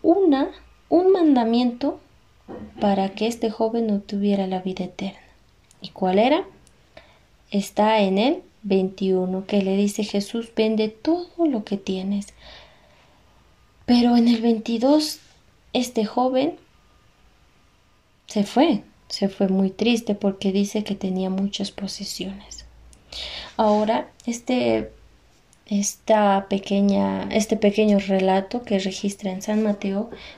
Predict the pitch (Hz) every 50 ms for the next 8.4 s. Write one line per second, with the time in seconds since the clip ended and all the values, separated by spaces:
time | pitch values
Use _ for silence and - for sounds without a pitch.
0 | - - - 208 214 220 226 233 233 - 214 208 - 208 196 196 - 208 202 202
1 | 202 202 202 196 190 202 202 - 226 226 226 226 226 220 220 214 202 196 202 208
2 | 208 - - 262 240 233 - 214 208 202 - - - - - - - _ - -
3 | - _ _ _ - - - _ _ _ _ _ - - 208 202 202 190 190 190
4 | 196 196 202 202 - 196 190 - - - 233 240 233 208 196 175 - - - -
5 | - - - - - - - - - - - - - - - - - _ - _
6 | - 240 262 254 - 262 240 214 220 214 214 208 208 - 233 233 247 247 233 -
7 | 214 196 196 196 196 196 196 196 190 190 185 180 - - 208 208 208 202 208 190
8 | 190 185 180 185 180 170 - -